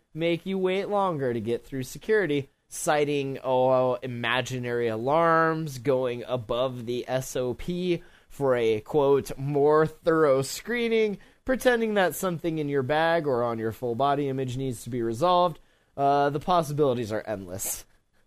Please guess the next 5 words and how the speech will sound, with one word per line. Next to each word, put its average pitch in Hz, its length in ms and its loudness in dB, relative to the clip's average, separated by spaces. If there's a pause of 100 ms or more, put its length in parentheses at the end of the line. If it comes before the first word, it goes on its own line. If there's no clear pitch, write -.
(680)
<laughs> 165 600 -10
That's 151 240 -6
so 135 200 -4
awesome. 127 580 -6 (1120)
Uh, 123 260 0